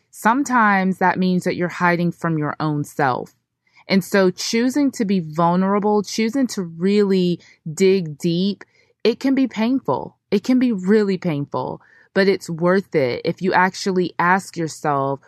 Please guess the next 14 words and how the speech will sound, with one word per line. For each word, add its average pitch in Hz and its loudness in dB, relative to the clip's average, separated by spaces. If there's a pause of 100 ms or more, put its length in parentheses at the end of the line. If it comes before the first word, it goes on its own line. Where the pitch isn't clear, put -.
(500)
"What 170 0
happened?" 180 -2 (100)
And 196 0
sometimes 349 -2
maybe 285 2
it's, 320 -2
like, 226 0
one 185 0
traumatic 202 0
event 185 -2
that 170 -4
happened 170 0
to 139 -10
you, 123 -6